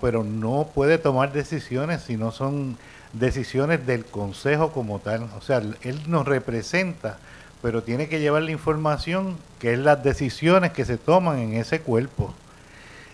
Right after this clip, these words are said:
Y aparentemente, eh, se han tomado, no sé cuántas otras decisiones se han tomado, porque tenemos desconocimiento.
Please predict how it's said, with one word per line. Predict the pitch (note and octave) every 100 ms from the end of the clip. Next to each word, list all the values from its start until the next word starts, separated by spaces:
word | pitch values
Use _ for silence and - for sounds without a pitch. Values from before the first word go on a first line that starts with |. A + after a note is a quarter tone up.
| - -
Y | A#2 A#2+ -
aparentemente, | B2 A#2+ A2 B2 A#2 D3+ E3 G3+ G3 - D3+ D3+ - - - - - - - - -
eh, | G#2+ - -
se | -
han | A2+ A#2+
tomado, | C#3+ D3+ D#3+ B2+
no | C3
sé | C#3 D#3+
cuántas | D#3+ D#3+ E3 D#3 C#3+
otras | C#3 D3+ C3+
decisiones | B2+ C3 B2 C#3 D3 C#3
se | C#3+
han | C3+
tomado, | B2+ C#3 D3+ E3+ D3 A2+
porque | G2+ G2+
tenemos | A2 A2+ C3+
desconocimiento. | C3 A#2+ B2 A2+ G2+ A2 G2+ A2+ A2+ -